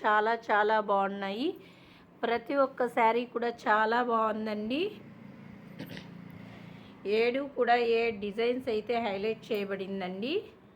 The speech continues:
ప్రతి ఒక్క శారీ కూడా చూపిస్తాను. అయితే ఇలా ఉంటుంది, శారీ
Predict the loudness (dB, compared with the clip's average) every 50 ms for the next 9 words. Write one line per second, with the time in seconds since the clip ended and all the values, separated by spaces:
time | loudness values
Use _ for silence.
0 | -10 -6 -6 -4 0 0 -2 -2 -2 -6 -8 -6 -2 0 2 2 2 0 -2 -2
1 | -4 -4 -4 -4 -6 -6 -6 -8 -6 -6 -8 -10 -8 -4 -2 -2 -2 0 -2 -4
2 | -6 -8 -12 -20 -20 -20 -20 -20 -20 -20 -20 -20 -20 -20 -20 _ _ _ _ _
3 | _ -14 -12 -10 -10 -8 -8 -8 -8 -8 -8 -10 -14 -16 -16 -16 -16 -16 -12 -8
4 | -6 -4 -4 -4 -4